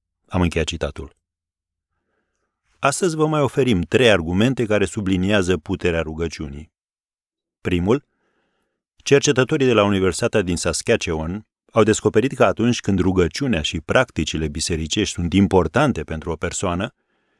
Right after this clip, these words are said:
nivelul de stres scade și experimentează mult mai puțin anxietate. Doi, cercetătorii de la Universitatea din Texas au precizat că persoanele care frecventează regulat biserica își asumă un rol mai activ în menținerea stării de sănătate.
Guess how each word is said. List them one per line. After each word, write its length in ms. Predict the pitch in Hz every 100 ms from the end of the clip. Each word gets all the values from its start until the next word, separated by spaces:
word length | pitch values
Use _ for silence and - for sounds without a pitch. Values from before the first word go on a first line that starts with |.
| _
nivelul 520 | 135 131 135 175 107
de 120 | 87
stres 540 | 87 - 143 151 - -
scade 540 | - 113 92 90 143
și 220 | - 131
experimentează 760 | 123 - 131 120 107 104 113 107
mult 280 | 104 135 113
mai 160 | 85
puțin 340 | 82 90 - 82
anxietate. 720 | 80 - 101 104 104 - - _ _ _ _ _ _ _ _ _ _ _ _
Doi, 440 | 98 90 87 123 - _ _ _ _ _ _ _ _ -
cercetătorii 680 | 110 107 104 104 101 98
de 80 | 95
la 80 | 92
Universitatea 580 | 92 87 87 - 95 92
din 200 | 80 78
Texas 520 | - 139 - 78 -
au 160 | 78
precizat 480 | 78 104 101 98 131
că 120 | -
persoanele 480 | 117 110 - 131 131
care 200 | 107 101
frecventează 720 | 98 101 85 95 87 117 107
regulat 420 | 90 87 80 113 123
biserica 560 | 78 76 85 87 -
își 160 | 113 -
asumă 300 | 104 117 110
un 100 | 104
rol 180 | 104 113
mai 180 | 98
activ 380 | 92 - - 147
în 160 | 87 85
menținerea 560 | 87 87 123 120 98
stării 380 | 95 - 92 85
de 100 | 78
sănătate. 680 | 76 85 90 98 80 71 67